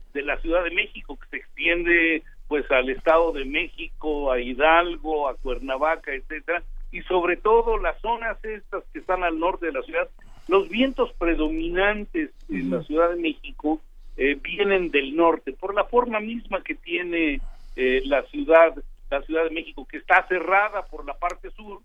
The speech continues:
Speaker 1: por toda la cordillera esta que nos conecta con,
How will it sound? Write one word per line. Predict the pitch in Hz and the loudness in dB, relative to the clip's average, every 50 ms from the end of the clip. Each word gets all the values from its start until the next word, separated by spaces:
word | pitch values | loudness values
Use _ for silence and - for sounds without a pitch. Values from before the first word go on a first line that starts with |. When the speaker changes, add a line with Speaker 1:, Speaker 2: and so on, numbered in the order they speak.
| - - - - - - - | -18 -16 -14 -14 -14 -12 -12
Speaker 1:
por | - 131 139 - | -12 -14 -14 -10
toda | - 170 165 165 170 165 160 | -6 -4 -2 0 0 0 0
la | 151 139 | -2 -4
cordillera | - - 143 131 131 143 143 - 151 165 170 165 160 156 | -6 -8 -12 -12 -12 -12 -12 -6 -4 -2 2 4 4 2
esta | 156 160 151 - 156 143 | 2 0 -4 -6 -6 -6
que | - - 127 | -6 -6 -8
nos | 123 123 120 - - - - - - - - | -8 -10 -10 -10 -12 -14 -14 -14 -14 -14 -6
conecta | - - 165 165 170 185 190 196 196 - - 160 156 - - | 0 2 2 2 4 2 0 0 -2 -4 -6 -6 -6 -6 -8
con, | - 143 135 131 131 131 127 | -6 -6 -4 -4 -4 -6 -6